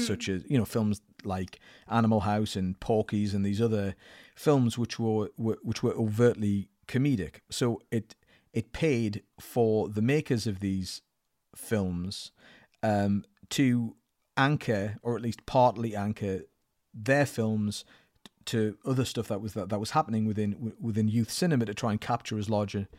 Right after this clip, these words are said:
Speaker 2: as large an audience as possible. Uh, but in terms of them looking at the camera, like,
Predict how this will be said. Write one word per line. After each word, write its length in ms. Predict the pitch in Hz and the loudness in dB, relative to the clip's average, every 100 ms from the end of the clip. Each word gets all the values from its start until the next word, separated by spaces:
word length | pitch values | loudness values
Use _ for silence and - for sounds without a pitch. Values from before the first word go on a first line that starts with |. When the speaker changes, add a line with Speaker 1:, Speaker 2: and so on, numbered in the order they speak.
| - - _ - | -20 -20 _ -6
Speaker 2:
as 120 | 101 | 0
large 240 | 110 104 | 2 4
an 80 | 107 | 2
audience 640 | 104 101 98 95 - - _ - _ _ _ - | 2 2 0 0 -4 -14 _ -20 _ _ _ -8
as 100 | 101 | -4
possible. 580 | - 135 113 92 85 92 - - - | 2 2 2 -4 -6 -10 -20 -20 -2
Uh, 280 | 110 107 | 0 0
but 240 | 147 143 139 | 2 2 4
in 80 | 139 | 2
terms 320 | - 196 175 | 6 6 6
of 140 | 160 | 6
them 160 | 131 127 | 4 4
looking 340 | 123 139 131 | 2 2 0
at 80 | 123 | 0
the 60 | 113 | -4
camera, 640 | - 135 135 104 95 95 - - | -4 0 2 0 0 -4 -10 -6
like, 340 | 104 104 95 | -2 -2 -4